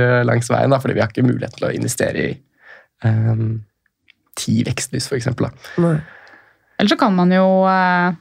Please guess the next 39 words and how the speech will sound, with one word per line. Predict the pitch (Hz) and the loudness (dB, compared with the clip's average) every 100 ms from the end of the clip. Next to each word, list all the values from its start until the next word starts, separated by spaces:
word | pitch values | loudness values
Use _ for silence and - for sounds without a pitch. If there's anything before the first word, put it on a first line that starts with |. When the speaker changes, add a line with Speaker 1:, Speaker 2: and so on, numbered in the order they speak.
| - - | -2 0
Speaker 3:
hvis | 202 | 4
man | 202 | 4
bare | 185 180 | 4 2
har | 170 - | 2 0
ett | 170 - | -6 -6
vekstlys, | 165 - 170 165 - - | -6 -2 -2 -2 -8 -4
bytte | 196 - | -4 -2
litt | - 160 | -6 -2
på | 165 | 0
hvem | 156 160 | 0 0
som | 160 | -2
står | 160 165 156 | 0 0 2
under | 156 | 2
det, | 156 151 | 2 0
og | 156 | 0
hvem | 147 | 0
som | 156 160 160 165 | 0 0 0 -2
står | - 160 | -2 0
i | 160 | 2
vinduskarmene. | 160 160 156 175 165 - 277 | 2 0 0 -2 0 2 2
Det | 254 | 2
går | 233 254 | 2 0
jo | 269 | 2
an. | 285 277 - 139 | 0 -2 -4 2
Speaker 1:
Mm. | 123 | 2
Speaker 3:
Eller | 220 | 4
bare | 220 160 | 4 2
bruke | 160 | 0
vinduskarmen. | 165 165 156 - 165 | 2 2 2 2 4
Det | |
er | 165 | 4
mange | 160 147 | 4 2
som | - 277 | 2 2
gror | 196 165 | 2 -2
bare | 156 151 | 0 -2
i | 147 | 0
vinduskarm | 147 - - 156 135 | -2 -4 -8 -6 -4
også. | - 202 226 _ - - - _ _ _ | -2 -4 -4 _ -20 -20 -20 _ _ _
Ja. | - | -6